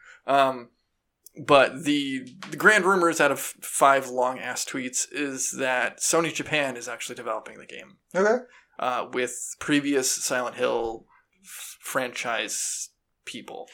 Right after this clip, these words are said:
Speaker 2: Well, and that, that was part of the rumor we saw, where was the guy who scored all the previous games was
Speaker 1: No, he's gonna,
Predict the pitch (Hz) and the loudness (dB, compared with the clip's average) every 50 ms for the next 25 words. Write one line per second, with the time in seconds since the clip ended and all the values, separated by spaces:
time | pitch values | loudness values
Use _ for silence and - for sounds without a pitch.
0 | - - - _ 151 147 151 165 170 160 143 131 151 147 147 139 151 151 147 - | -16 -18 0 _ 4 8 10 10 8 8 8 8 8 8 8 8 6 4 2 6
1 | - 165 143 139 139 123 - 127 120 117 123 123 120 120 117 113 120 117 113 - | 8 8 8 8 6 2 0 -4 -2 0 0 2 2 2 2 0 0 -2 -2 0
2 | - 117 113 113 113 113 110 107 107 - - - - 113 107 - - 113 110 113 | 2 2 4 4 4 2 0 -2 -2 -6 -10 -10 -8 -8 -4 2 4 6 6 6
3 | 113 110 113 113 110 - - - - 117 110 113 117 113 113 113 113 117 113 113 | 6 2 -2 -4 -4 -4 -4 0 2 4 4 6 6 6 6 4 4 0 -2 -4
4 | - 120 117 117 120 120 113 120 - 127 120 120 120 120 120 120 117 113 - - | -4 -4 -4 -4 -4 -6 -6 -6 -4 -4 -4 -4 -4 -6 -6 -8 -8 -10 -8 -8
5 | 120 117 110 110 - - - - - - - - - - - - _ _ - - | -8 -6 -4 -4 -4 -4 -6 -8 -12 -18 -20 -20 -20 -20 -20 -20 _ _ -12 -10
6 | - - 139 135 131 147 156 - 190 180 156 - | -2 0 0 2 2 0 0 0 0 -2 -2 -4